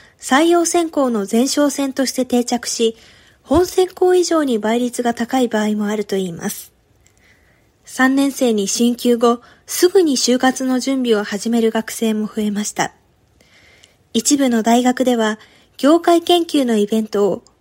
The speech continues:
前倒しする動きもあります。堅調なランニング市場。この先は？アシックス社長に聞く。新型コロナウイルス下でランニング人気が高まりました。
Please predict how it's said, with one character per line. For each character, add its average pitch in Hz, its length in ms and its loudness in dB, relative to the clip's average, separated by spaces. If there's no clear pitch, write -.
前 277 220 4
倒 330 240 4
し - 60 -8
す - 140 -2
る 269 160 0
動 247 120 2
き 254 140 -4
も 214 100 0
あ 185 80 -6
り 175 100 -12
ま 175 140 -8
す。 - 260 -8
堅 320 220 2
調 320 240 0
な 294 160 2
ラ 247 120 4
ン 294 120 4
ニ 285 100 2
ン 277 60 -2
グ 269 80 0
市 254 180 0
場。 - 260 0
こ 233 120 -2
の 262 120 0
先 285 340 -4
は？ 294 200 -2
ア 220 100 -2
シ - 160 2
ッ - 80 -6
ク 294 120 0
ス 247 140 -2
社 220 180 -2
長 240 240 0
に 226 120 0
聞 - 200 -12
く。 - 240 0
新 277 260 0
型 302 240 0
コ 302 120 2
ロ 302 100 0
ナ 302 180 0
ウ 294 80 2
イ 294 40 2
ル 294 100 2
ス 285 80 -6
下 254 160 -2
で 220 240 2
ラ 240 160 4
ン 311 60 2
ニ 330 140 4
ン 330 60 2
グ 330 100 2
人 320 200 2
気 269 120 -6
が 202 100 0
高 - 260 -10
ま 220 120 0
り 214 100 -4
ま 214 100 -4
し 214 100 -4
た。 - 180 -6